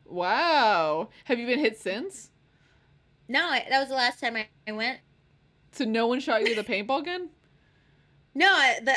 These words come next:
Speaker 2: I, that, the, that was the last time I've ever been around paintball.
Speaker 1: Okay. So, uh, just, I'm gonna put you on hold for one second. Hi, audience. If we can get, um,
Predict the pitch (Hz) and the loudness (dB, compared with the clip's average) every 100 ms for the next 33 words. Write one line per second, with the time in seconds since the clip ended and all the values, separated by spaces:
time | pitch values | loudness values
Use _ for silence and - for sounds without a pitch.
0 | - - 233 277 262 220 262 254 - 269 | -2 -2 0 0 0 -2 -4 -4 -2 0
1 | 277 269 269 247 233 262 285 233 220 220 | 0 -2 -2 0 0 -2 -2 -2 -4 -4
2 | 226 214 226 214 190 180 175 - - - | -4 -4 -4 -4 -4 -8 -10 -12 -14 -16
3 | - - _ _ - 330 262 107 - - | -20 -20 _ _ -6 -4 -4 -6 -8 -20
4 | - - _ - 226 208 196 190 185 185 | -20 -20 _ -6 -2 0 2 2 2 0
5 | 180 165 196 220 - 220 233 269 254 226 | 0 -2 -4 -4 -4 -4 -2 -2 -2 0
6 | 220 220 220 - 196 208 202 220 247 - | 0 -2 -4 -6 -6 -4 -2 -4 -4 -10
7 | - - 466 453 208 202 233 269 262 - | -20 0 2 4 2 0 -2 -4 -6 -18
8 | - - 220 208 233 415 - 494 359 247 | -20 0 2 2 2 2 2 -2 0 2
9 | 233 165 165 - _ _ _ - 208 202 | 2 2 -4 -16 _ _ _ -2 0 0
10 | 196 196 190 196 | -2 -4 -8 -12